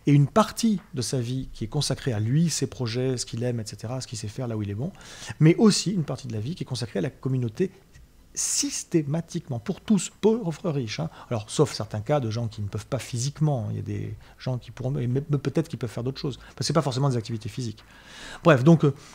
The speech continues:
une partie de la population, effectivement, qui consacrerait, euh, je sais pas, euh, deux, trois jours par mois, euh, à être au champ.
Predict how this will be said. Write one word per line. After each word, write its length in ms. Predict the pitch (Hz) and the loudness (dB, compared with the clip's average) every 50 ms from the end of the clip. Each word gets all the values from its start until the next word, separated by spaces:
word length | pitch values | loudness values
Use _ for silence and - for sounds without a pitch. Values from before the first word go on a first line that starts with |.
| - - | 2 8
une 160 | 170 170 165 | 10 10 10
partie 200 | 165 151 - 185 | 10 6 6 6
de 40 | 156 | 6
la 60 | 147 | 4
population, 500 | - 131 - 131 123 110 - - - 240 | 4 2 2 2 2 2 2 0 -2 -2
effectivement, 400 | 247 - 147 - - 120 127 185 | -2 -2 -4 -2 0 0 0 0
qui 140 | 208 - 143 | 0 -2 -4
consacrerait, 600 | - 131 - - 113 - 113 104 113 139 170 175 | -4 -2 -2 -2 -4 -4 -4 -2 0 2 2 2
euh, 80 | 147 110 | 0 0
je 80 | - | -2
sais 60 | - | -4
pas, 160 | - - 156 151 | -4 -2 -2 0
euh, 200 | 117 107 107 104 | 0 0 -2 -2
deux, 260 | 107 107 120 131 143 | 0 2 2 2 2
trois 160 | - - 123 | 2 0 -2
jours 140 | 107 120 - | -2 -2 -4
par 180 | - 101 101 | -6 -4 -2
mois, 380 | 104 107 110 113 139 165 170 147 | 0 0 0 0 -2 -2 -2 -2
euh, 100 | 107 104 101 101 104 101 - - - - - - _ _ _ | -4 -4 -4 -6 -6 -8 -10 -14 -20 -20 -20 -20 _ _ _
à 80 | - 127 | -6 -6
être 140 | 123 - 180 | -4 -2 -2
au 60 | 156 | -2
champ. 260 | - - 226 240 | -2 -2 -4 -6